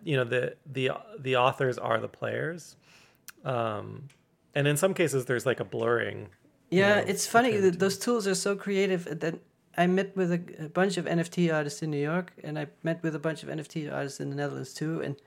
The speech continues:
Speaker 2: a lot of them didn't go to art school and didn't come from a background of, uh, drawing and, uh, live model drawing, that kind of thing, like, th-, those sort of fundamental classes that you have in art school.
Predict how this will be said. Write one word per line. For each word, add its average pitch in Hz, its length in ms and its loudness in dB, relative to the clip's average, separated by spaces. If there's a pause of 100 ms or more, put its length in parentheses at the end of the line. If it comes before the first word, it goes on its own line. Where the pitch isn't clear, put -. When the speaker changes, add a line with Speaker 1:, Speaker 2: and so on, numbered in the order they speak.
(420)
Speaker 2:
a 170 80 -2
lot 190 240 10
of 180 100 2
them 175 340 2 (100)
didn't 180 220 4
go 170 120 4
to 156 100 2
art 160 200 6
school 160 260 -4
and 147 100 -2
didn't 160 260 -2
come 151 280 -4
from 143 220 -8
a 139 80 -6
background 135 560 -2
of, - 240 -12 (580)
uh, 131 60 -8 (200)
drawing 139 580 2
and, 127 200 -6
uh, 127 180 -8
live 139 400 0 (280)
model 139 340 0
drawing, 123 480 -6
that 127 140 -10
kind 139 180 -4
of 127 60 -10
thing, 139 240 -10
like, 143 180 -4
th-, 160 160 -2
those 151 220 -2
sort 156 160 -2
of 143 80 -4
fundamental 139 560 -4
classes 135 560 -4
that - 180 -12
you 135 60 -10
have 123 340 -12
in 127 280 -10
art 143 200 -2
school. 170 320 -8